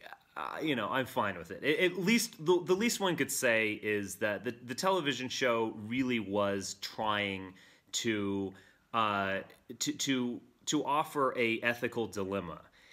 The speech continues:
And they weren't simply indulging in a murder fantasy. This was not just an exploitation epi-, television episode. It, it was an attempt to, to create a real drama. And so I actually appreciate that.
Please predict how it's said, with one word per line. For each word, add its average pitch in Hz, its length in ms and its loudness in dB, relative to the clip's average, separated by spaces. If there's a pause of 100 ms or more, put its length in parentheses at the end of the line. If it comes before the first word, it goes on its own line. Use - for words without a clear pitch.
(240)
And 117 380 2
they 135 180 2
weren't 151 480 0
simply 113 680 -2
indulging 107 1080 -2
in 107 380 -2
a 113 100 -2
murder 101 420 -2
fantasy. 80 640 -10
This 117 160 -6
was 131 160 -4
not 139 300 0
just 123 200 -4
an 110 140 -6 (120)
exploitation 107 1120 -4 (460)
epi-, 107 440 -4
television 92 520 -2
episode. 80 560 -10 (380)
It, 139 180 -2
it 147 80 2
was 139 220 0
an 123 120 0
attempt - 680 -6
to, 123 200 -2
to - 140 -6
create 165 240 0
a 165 40 0
real 160 220 0
drama. 113 560 -4 (260)
And 127 140 0
so 151 180 6
I 156 160 4
actually 175 300 2
appreciate 135 720 -2
that. 80 280 -8